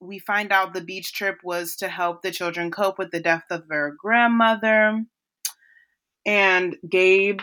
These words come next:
which is the husband, is like, "So we should go to the beach, though." And Addie's like, "No." <laughs> And she starts to panic. And she's, like, scared, and she's like, "No." And then he's like, "Um, but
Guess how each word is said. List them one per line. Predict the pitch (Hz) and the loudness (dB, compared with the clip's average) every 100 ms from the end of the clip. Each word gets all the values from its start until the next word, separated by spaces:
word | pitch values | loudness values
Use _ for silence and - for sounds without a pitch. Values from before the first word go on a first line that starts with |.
| - | -4
which | 190 185 | -2 0
is | 185 175 | -2 -2
the | 180 | -2
husband, | 170 165 165 180 170 175 | 0 -2 -2 0 0 0
is | 185 175 | -2 -2
like, | 175 170 170 165 - - | 0 2 4 2 -2 -10
"So | - - 208 202 | -8 -4 -2 -2
we | 208 226 | -4 -4
should | 226 240 226 | -4 -6 -4
go | 202 190 | -4 -6
to | - | -6
the | 175 170 | -6 -4
beach, | 170 175 170 165 | -4 -6 -8 -12
though." | 160 156 151 156 | -6 -4 -2 -2
And | 160 165 | -4 0
Addie's | 165 170 180 185 | 0 0 -4 -2
like, | 170 170 - _ _ _ _ _ _ | -2 -2 -8 _ _ _ _ _ _
"No." | 202 202 214 226 240 240 240 240 233 233 233 233 277 - | -20 -16 -10 -8 -6 -4 -2 -2 -2 -2 -2 -2 -2 -4
<laughs> | - | -4
And | 330 277 254 233 | -2 -2 -2 -4
she | 247 233 | -8 -14
starts | - 202 202 - | -8 -8 -8 -14
to | 185 | -18
panic. | 190 180 180 175 175 175 - - - - - - - - _ | -14 -12 -10 -10 -8 -10 -14 -20 -20 -20 -20 -20 -20 -20 _
And | - 240 226 | -8 -6 -4
she's, | 262 240 | -4 0
like, | 220 214 | -2 -2
scared, | - - 269 254 247 240 | -8 -2 2 4 4 2
and | 233 | 0
she's | 262 233 | -2 0
like, | 240 226 | 0 0
"No." | 196 190 185 185 185 185 | -2 2 4 4 2 2
And | 196 196 | -2 0
then | 208 202 | 0 2
he's | 226 214 | -2 -2
like, | 208 190 175 - | 2 2 0 -6
"Um, | 185 185 185 185 180 170 165 | -4 -2 -2 -4 -8 -10 -4
but | 190 | -4